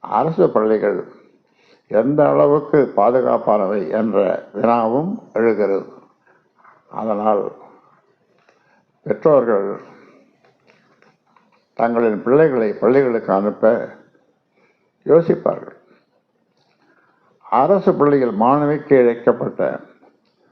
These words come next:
கொடுமைகளுக்கு தமிழக அரசு தான் பொறுப்பேற்க வேண்டும். அனைத்து பள்ளிகளிலும் மாணவ மாணவியரின் பாதுகாப்பை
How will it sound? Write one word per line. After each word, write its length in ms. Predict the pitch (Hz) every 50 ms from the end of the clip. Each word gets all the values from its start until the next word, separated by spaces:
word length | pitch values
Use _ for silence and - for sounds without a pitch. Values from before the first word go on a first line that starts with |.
| _ _ _ _ -
கொடுமைகளுக்கு 680 | 117 123 131 123 123 113 104 104 101 104 104 - - 120 107 92 82 - - - - - _ _ _ _ _ _ _ _ _ _ _ _ _ _ _ _ _ _ _ _
தமிழக 380 | - 104 127 143 147 139 135 127 110
அரசு 280 | 98 95 107 107 113 101 87
தான் 240 | 87 98 110 - - - - _ _ _ _ _ _ _ _ _ _ _ _ _ _ _ _ _ _ -
பொறுப்பேற்க 520 | 123 147 170 165 - - - - - - 87
வேண்டும். 400 | 87 80 - - - - - - - _ _ _ _ _ _ _ _ _ _ _ _ _ _ _ _ _ _ _ _ _ _ _ _ _ -
அனைத்து 460 | - - 90 113 143 170 170 170 - 160
பள்ளிகளிலும் 680 | - - 104 110 117 117 110 107 95 85 101 98 - - - - _ _ _ _ _ _ _ _ _ _ _ _ _ _ _ _
மாணவ 420 | - - 107 127 143 160 165 165 160 151
மாணவியரின் 680 | 135 120 110 110 120 117 113 107 107 104 95 92 85 -
பாதுகாப்பை 640 | - 95 101 120 123 117 107 107 - - 127 127